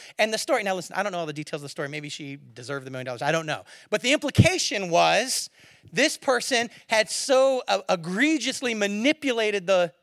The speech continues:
the system that by spilling coffee on themselves, you know, last time you spilled coffee on yourself, did someone offer you a million dollars for your, now here's what happened. Every coffee went from two dollars to five dollars. <laughs> So that they could cover any potential litigation. I don't know if that's what happened, but cause and effect.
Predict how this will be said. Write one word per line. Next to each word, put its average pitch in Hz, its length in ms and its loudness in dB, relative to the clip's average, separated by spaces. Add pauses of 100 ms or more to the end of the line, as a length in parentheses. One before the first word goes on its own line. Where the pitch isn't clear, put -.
the 165 100 2
system 160 720 -2 (200)
that 185 120 4
by 190 100 4
spilling 220 300 -4
coffee 247 400 -4
on 175 80 0
themselves, 156 500 -2 (260)
you 180 140 -2
know, 165 100 0
last 185 160 0
time 202 120 -4
you 190 60 -6
spilled 180 180 -4
coffee 190 240 -6
on 196 60 -4
yourself, 190 240 -4
did 165 80 -12
someone 170 260 -8
offer 147 240 -8
you 170 100 -8
a 127 40 -10
million 139 420 -6
dollars 143 340 -4
for - 120 -14
your, 135 240 -8 (240)
now 226 180 6
here's 277 220 2
what 269 120 0
happened. 262 480 2 (280)
Every 226 220 2
coffee 285 420 0
went 196 180 -4
from 190 140 -8
two 262 160 -4
dollars 233 320 2
to 226 80 -8
five 311 340 4
dollars. 165 580 0 (1000)
<laughs> - 100 2 (1040)
So - 140 2
that 214 140 0
they 247 100 8
could 214 140 -4
cover 247 320 6
any 233 160 0
potential 226 400 -2
litigation. 214 340 -4
I 156 80 2
don't 135 100 -2
know 123 60 -8
if - 60 -14
that's 123 140 -8
what - 60 -16
happened, 120 240 -12
but 160 140 -6
cause 330 180 4
and 381 80 -2
effect. - 440 0